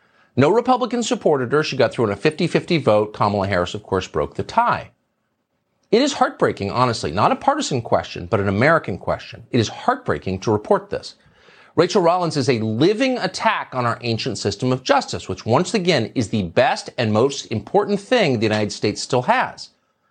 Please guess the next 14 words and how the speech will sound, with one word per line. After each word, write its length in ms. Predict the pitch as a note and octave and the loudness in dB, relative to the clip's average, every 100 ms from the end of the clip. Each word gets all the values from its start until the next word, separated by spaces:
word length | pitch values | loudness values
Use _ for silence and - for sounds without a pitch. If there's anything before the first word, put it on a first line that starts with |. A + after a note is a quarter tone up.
| _ _ _ _ - | _ _ _ _ -2
Rollins 400 | C3 F3+ G3 F3+ | 0 2 0 0
has 220 | F3+ A#2+ | 0 0
views 400 | F#2+ D#3 A#3+ A#3 | -2 0 2 2
that 180 | B2 - | 0 -2
earlier 340 | B2+ F3+ D#4 D#4+ | 0 2 2 0
generations 640 | - B2 G2 E2+ - G2+ | 0 -2 -2 -6 -6 -8
would 80 | G#2+ | -4
have 140 | G2+ | -4
correctly 440 | - A#2+ B2 C#3+ G#3 | -2 2 2 2 -2
compared 480 | G#3 F3 - F2+ F#2 | 0 -2 0 -2 0
to 100 | A#2+ | -2
Nazi 400 | F#2 F2 - A#2+ | 0 -2 -2 -4
race 340 | G#2 D3+ B3 | 2 2 2
theory. 380 | - E2+ G#1+ - | -2 -4 -6 -12